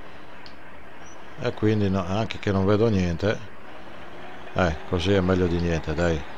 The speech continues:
Man in promozione. Oh! Qua si è, ah, perché devo schiacciare là, che furbo che sono.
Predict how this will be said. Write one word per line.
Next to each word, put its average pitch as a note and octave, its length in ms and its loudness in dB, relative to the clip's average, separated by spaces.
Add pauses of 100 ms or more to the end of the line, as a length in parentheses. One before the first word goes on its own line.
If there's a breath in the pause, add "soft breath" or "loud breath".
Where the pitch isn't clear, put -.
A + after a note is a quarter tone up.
(2500)
Man B2 440 6
in G#2 120 -2
promozione. F2+ 840 0 (1700)
Oh! G#2 260 8 (3750)
Qua B2 140 4
si A2 160 2
è, G2+ 340 8
ah, A#2+ 360 6
perché G#2 280 0 (140)
devo F2+ 240 4
schiacciare F2 360 -2
là, D#2 260 0 (120)
che F2+ 120 -2
furbo E2+ 400 2
che D#2 80 -2
sono. D2 360 -2